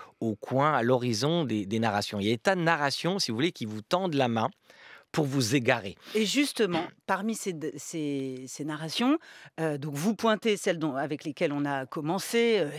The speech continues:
Speaker 2: Héribon, Ernaud, Édouard Louis, mais, mais, mais bien d'autres, euh, aussi, parce que ce petit livre est très, très documenté. Euh, elles nous égarent. Elles nous égarent au sens où, euh, dites-vous, le dolorisme,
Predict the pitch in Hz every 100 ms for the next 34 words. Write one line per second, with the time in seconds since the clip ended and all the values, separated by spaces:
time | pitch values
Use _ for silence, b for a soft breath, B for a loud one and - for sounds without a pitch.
0 | 147 139 160 160 208 208 190 160 156 202
1 | 202 208 202 190 170 147 151 147 180 208
2 | 175 147 131 165 170 175 175 160 208 202
3 | 220 - - 156 147 151 - 180 - 170
4 | 156 139 190 190 165 147 - 214 - 175
5 | 156 175 180 185 311 B B B B -
6 | 208 196 170 165 151 147 139 B B -
7 | 190 233 294 254 220 185 165 143 123 -
8 | 196 214 214 226 240 294 302 240 - 190
9 | 208 - 254 302 - - - - 233 285
10 | B B B - 208 190 180 175 156 143
11 | 143 147 175 165 247 302 196 160 180 180
12 | 220 262 302 240 170